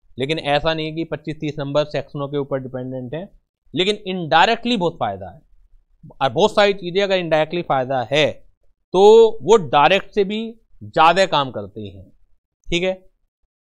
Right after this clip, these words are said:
यानी कि अगर आपको section याद रहते हैं तो आपकी जो सोचने समझने की, अ,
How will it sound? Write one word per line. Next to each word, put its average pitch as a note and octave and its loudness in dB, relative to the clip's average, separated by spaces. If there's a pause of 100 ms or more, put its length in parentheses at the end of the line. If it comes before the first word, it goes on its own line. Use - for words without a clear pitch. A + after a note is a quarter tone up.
(100)
यानी D#3+ 0
कि A3+ -2
अगर F#3+ 2
आपको F#3 2
section F3+ -8
याद D3+ -2
रहते A#2+ -8 (100)
हैं B2+ -4 (580)
तो B3+ 8 (160)
आपकी E3 2
जो A3 -2
सोचने F3 -6
समझने D#3 -8
की, F#3 -12
अ, C#3+ -4